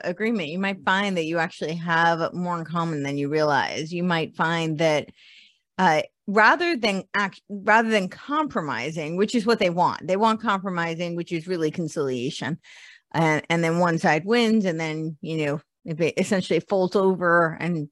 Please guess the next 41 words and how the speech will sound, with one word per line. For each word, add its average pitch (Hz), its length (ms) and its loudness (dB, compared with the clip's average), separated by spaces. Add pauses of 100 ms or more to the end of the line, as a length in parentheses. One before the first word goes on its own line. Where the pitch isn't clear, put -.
(120)
the 156 200 -2
dialectic 139 540 -2
progresses 139 560 -2
and 151 80 -2
everything 139 380 -4
moves 156 240 -2
left. 135 340 -2 (320)
And 214 160 4
that, 254 220 4
that's 262 200 4
what 311 120 -2
they 175 120 4
want, 160 440 -6 (260)
as 202 120 2
opposed 277 500 4
to 208 360 4
a 196 100 6
really 190 340 4
genuine 175 580 -2
discourse 175 540 -2
that 160 160 -2
might 170 400 -2 (380)
bring 190 440 2
out 185 160 4
of 170 60 0
the 156 60 -4
box 165 300 2
solutions. 165 640 -4 (460)
That's 254 200 4
not 185 300 6
what - 140 -2
they 95 140 0
want. 101 400 -4
They, 233 120 8
they 240 200 4
don't, 262 400 2
they 202 120 4
want 233 280 2
this 226 240 -2
to 196 100 -8
be, 185 460 0